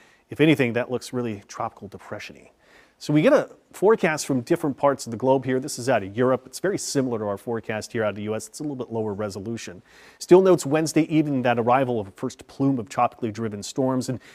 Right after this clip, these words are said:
then into Thursday, more storms, but shows it more along the coast. And that's the same for Friday. So really Thursday, Friday, my focus for the focus points for the very heaviest of rain.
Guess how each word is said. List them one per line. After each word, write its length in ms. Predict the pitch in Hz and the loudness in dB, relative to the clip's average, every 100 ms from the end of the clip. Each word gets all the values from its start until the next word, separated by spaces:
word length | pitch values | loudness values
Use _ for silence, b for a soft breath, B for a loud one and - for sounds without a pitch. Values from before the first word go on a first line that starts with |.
| B B | B B
then 140 | 165 220 | 2 4
into 160 | 190 | 4
Thursday, 420 | - 170 208 190 | 4 4 6 4
more 180 | 165 151 | 4 0
storms, 300 | - 160 156 | -4 -6 -6
but 160 | - - | -6 -6
shows 400 | - 165 208 220 | -6 -4 -4 -6
it 80 | 226 160 | -10 -10
more 200 | 147 151 | -6 -4
along 340 | 131 120 110 110 | -2 0 -2 -4
the 80 | |
coast. 380 | - - 156 - | -10 -6 -6 -4
And 80 | 139 | -8
that's 180 | 220 - | -8 -8
the 100 | 156 | -10
same 260 | - 160 | -6 -6
for 140 | 151 117 | -6 -10
Friday. 480 | - 190 165 117 113 B B B | -6 0 2 2 0 B B B
So 160 | - 139 | -6 -2
really 280 | 127 254 311 | 0 0 0
Thursday, 360 | - 180 156 | 2 2 2
Friday, 360 | 139 151 143 143 | 0 2 2 2
my 140 | 123 | 0
focus 600 | 107 151 151 123 - - | 0 2 2 0 -6 -12
for 240 | - 143 123 | -12 -8 -6
the 240 | 127 135 | -6 -10
focus 340 | - 165 151 123 | -2 -2 0 -4
points 240 | 143 127 | -2 -2
for 120 | - | -4
the 80 | 113 | -4
very 240 | 123 131 110 | -2 -2 -2
heaviest 400 | 139 131 110 104 | -2 -2 -4 -8
of 160 | 98 | -2
rain. 320 | 143 165 127 | 2 2 0